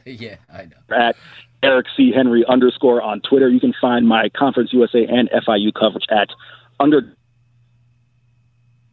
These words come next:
Speaker 2: five football coverage.
Speaker 1: Do it again. Say that again 'cause you broke up.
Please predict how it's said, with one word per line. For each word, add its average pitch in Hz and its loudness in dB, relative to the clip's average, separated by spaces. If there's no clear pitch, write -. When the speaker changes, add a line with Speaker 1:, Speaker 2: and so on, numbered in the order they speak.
Speaker 2:
five 101 -2
football 95 -2
coverage. - -8
Speaker 1:
Do 170 -10
it 180 -8
again. 165 -8
Say 160 -8
that 165 -8
again 143 -12
'cause 120 -16
you 117 -18
broke 120 -16
up. 92 -18